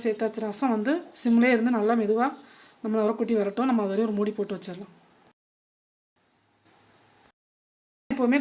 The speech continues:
கொதிச்சிடக்கூடாது. நல்லா சுத்தி நுர கூட்டி வந்து அந்த கொதி வர ஸ்டேஜ்ல நம்ம அடுப்பை ஆஃப் பண்ணிடணும். இப்போ பாருங்க, இப்போ தான் லைட்டா கொதி வர பாக்குது. இன்னும் ஒரு, ஒரு செகண்டே நம்ம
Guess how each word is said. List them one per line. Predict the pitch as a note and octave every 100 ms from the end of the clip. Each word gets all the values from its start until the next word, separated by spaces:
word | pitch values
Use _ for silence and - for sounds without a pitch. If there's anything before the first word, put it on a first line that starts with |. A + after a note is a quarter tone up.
| C#4
கொதிச்சிடக்கூடாது. | A#3+ D4 D#4 C4+ A3 G3+ G3 C4+ D#4+ - - - -
நல்லா | A#3 D4 D#4
சுத்தி | B3 D4+ D4 B3
நுர | C4 C#4+
கூட்டி | C#4 C#4+ D4+ A#3
வந்து | A#3 B3+ F4 A#3+
அந்த | A3 A3 A#3+
கொதி | C#4+
வர | C#4 A#3+
ஸ்டேஜ்ல | B3 B3 C#4
நம்ம | A3+ G#3
அடுப்பை | A#3+ A3
ஆஃப் | A#3 B3
பண்ணிடணும். | A3+ G#3 G#3 D4 - - - - -
இப்போ | - A#3
பாருங்க, | A3+ A#3 C#4
இப்போ | C#4 A3+
தான் | A#3+
லைட்டா | G#3 G#3 B3 A#3
கொதி | A#3 G#3
வர | G#3 G#3+
பாக்குது. | G#3 A3+ G#3 C#4 - - - - - - - - -
இன்னும் | A#3+ C4+ A#3
ஒரு, | A3+ A3
ஒரு | G#3+ A3+
செகண்டே | A#3 A#3+ B3+
நம்ம | A#3 A#3